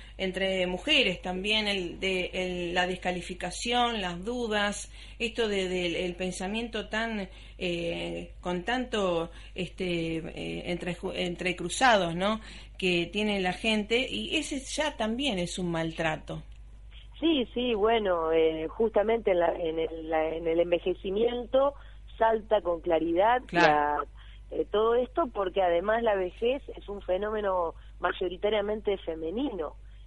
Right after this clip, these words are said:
Speaker 2: Entonces, sobre las personas mayores o sobre la temática de la vejez pesan,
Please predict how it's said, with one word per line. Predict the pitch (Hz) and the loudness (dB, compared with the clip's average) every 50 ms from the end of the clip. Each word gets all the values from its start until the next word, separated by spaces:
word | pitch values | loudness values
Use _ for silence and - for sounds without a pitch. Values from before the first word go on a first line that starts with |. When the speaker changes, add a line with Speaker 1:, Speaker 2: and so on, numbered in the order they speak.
| - - - | -18 -14 -10
Speaker 2:
Entonces, | 160 165 165 - 208 214 214 202 - 226 233 247 240 - - - - - - - - | -10 -8 -4 -2 -2 -2 0 0 0 2 2 2 0 -4 -10 -16 -18 -18 -18 -6 -2
sobre | 175 165 165 156 160 160 160 | 0 2 2 4 4 2 2
las | 156 151 - | 2 0 -2
personas | - 151 151 - - 185 190 190 | -4 -6 -4 -2 0 0 0 0
mayores | 190 196 196 196 247 254 233 226 220 240 254 - - | 0 -2 -2 0 2 2 4 4 4 2 0 0 -2
o | - 175 156 | -2 -2 0
sobre | - 170 160 160 156 151 | 0 0 0 0 2 2
la | 156 147 147 | 2 0 0
temática | - 160 156 160 208 - - 196 160 - 156 151 | 0 0 0 0 0 -2 -4 -6 -2 2 4 4
de | 151 156 | 4 4
la | 160 165 170 | 4 4 2
vejez | 180 185 - - 214 196 208 226 - - - - - - - - - | 2 0 0 0 2 2 2 0 -2 -8 -18 -16 -14 -14 -16 -6 -2
pesan, | 233 240 247 226 - - 247 262 277 269 254 | 0 0 0 0 0 2 2 2 2 0 -4